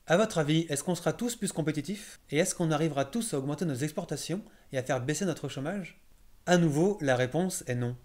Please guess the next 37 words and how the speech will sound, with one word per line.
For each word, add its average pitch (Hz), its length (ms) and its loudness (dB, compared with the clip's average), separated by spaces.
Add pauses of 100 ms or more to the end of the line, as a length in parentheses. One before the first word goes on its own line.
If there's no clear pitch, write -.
(360)
Car 180 220 2
d'une 165 180 2
part, 165 380 4
si 143 120 -6
toute 208 180 -4
l'Europe 202 300 2
met 165 60 2
en 139 120 -2
place 185 200 -2
une 143 120 -2
telle 160 200 2
politique, 135 540 -6 (320)
aucun 190 280 2
pays 165 200 0
européen 143 440 0
ne 190 100 2
verra 135 220 0
ses 143 120 -4
salaires 151 440 0
augmenter 131 340 -2
moins 127 260 0
vite 165 240 -2
que 127 80 -6
ceux 156 160 -4
de 139 80 -2
ses 123 160 -6
voisins. 123 360 -6 (280)
Donc 165 300 0
aucun 202 280 2
pays 160 200 2
ne 214 100 2
deviendra 143 420 0
plus 165 120 -4
compétitif 165 580 -4
que - 100 -2
les 147 180 0
autres. - 280 -8